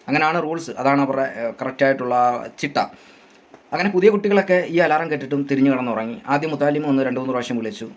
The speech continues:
അനക്കമില്ല. കാരണം വീട്ടിൽ എണീക്കുന്ന എട്ട് മണിക്കാണ്, അപ്പോൾ നാല് മണിക്ക് എണീക്കാൻ പറഞ്ഞാൽ വലിയ ബുദ്ധിമുട്ടാണ്. അങ്ങനെ തിരിഞ്ഞു കിടന്നപ്പോൾ ഏതോ ഒരു മുത്താലിമാണ്, മുതിർന്ന മുത്താലിമാണ്,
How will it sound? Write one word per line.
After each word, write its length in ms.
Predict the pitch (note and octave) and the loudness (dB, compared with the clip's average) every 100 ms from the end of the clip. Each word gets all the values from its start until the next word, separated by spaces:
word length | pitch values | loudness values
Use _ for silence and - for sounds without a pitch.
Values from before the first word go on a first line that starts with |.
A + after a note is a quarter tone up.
| - A#2 | -14 -6
അനക്കമില്ല. 520 | A#2+ C3 B2 G#2 F#2+ - | -2 -2 -2 -4 -8 -2
കാരണം 320 | A#2+ A#2+ A#2 - | -2 -2 -4 -12
വീട്ടിൽ 300 | B2+ C3+ C#3+ | -4 0 2
എണീക്കുന്ന 300 | C3+ C3 C3 | 2 2 -2
എട്ട് 180 | A#2+ B2 | -4 -4
മണിക്കാണ്, 300 | B2 A2 G2 | -6 -6 -8
അപ്പോൾ 120 | F#2 | -6
നാല് 220 | A#2 A#2 | -2 -2
മണിക്ക് 220 | A#2+ C3+ C3 | -2 -4 -4
എണീക്കാൻ 300 | B2 B2 A#2+ | -4 -4 -4
പറഞ്ഞാൽ 220 | A#2 A#2 | -4 -4
വലിയ 160 | A2+ | -6
ബുദ്ധിമുട്ടാണ്. 400 | A2 G#2 G2+ - - - - - - - | -6 -6 -8 -10 -16 -20 -20 -20 -18 -4
അങ്ങനെ 180 | D3 F3 | 0 0
തിരിഞ്ഞു 260 | F3 F3 | 2 2
കിടന്നപ്പോൾ 360 | F#3+ F3+ F3+ F3+ | 4 2 0 -2
ഏതോ 280 | E3 F3 F3+ | 0 0 0
ഒരു 280 | F3+ C#3+ - | 0 -2 -10
മുത്താലിമാണ്, 720 | - D3 C#3+ C#3+ C#3 G#2 F#2 - - | -12 -2 2 4 2 0 -4 -14 -4
മുതിർന്ന 300 | C3+ D3+ E3 | 0 0 0
മുത്താലിമാണ്, 560 | C#3+ C3 B2 A#2+ G2 | -4 -4 -4 -4 -6